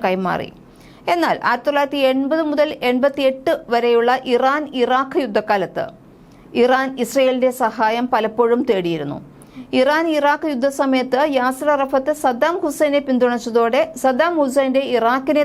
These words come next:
തടയാൻ ഇറാന് ആയുധമടക്കം നൽകിയത് ഇസ്രയേലാണ്. ഇറാഖിന്റെ ആണവായുധ പദ്ധതിയുടെ കേന്ദ്ര ഘടകമായി കണക്കാക്കപ്പെട്ടിരുന്ന ഒസിറാഖ് ആണവ റിയാക്ടർ ഇറാനു വേണ്ടി ഇസ്രയേൽ ബോംബിട്ട് തകർത്തിട്ടുണ്ട്.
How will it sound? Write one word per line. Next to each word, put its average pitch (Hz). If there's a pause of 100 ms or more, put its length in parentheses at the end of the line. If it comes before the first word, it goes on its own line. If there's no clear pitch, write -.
തടയാൻ 190 (440)
ഇറാന് 269
ആയുധമടക്കം 269
നൽകിയത് 233
ഇസ്രയേലാണ്. 208 (640)
ഇറാഖിന്റെ 285
ആണവായുധ 269
പദ്ധതിയുടെ 247
കേന്ദ്ര 262
ഘടകമായി 254
കണക്കാക്കപ്പെട്ടിരുന്ന 226
ഒസിറാഖ് 269
ആണവ 233
റിയാക്ടർ 233
ഇറാനു 269
വേണ്ടി 247
ഇസ്രയേൽ 226
ബോംബിട്ട് 240
തകർത്തിട്ടുണ്ട്. 185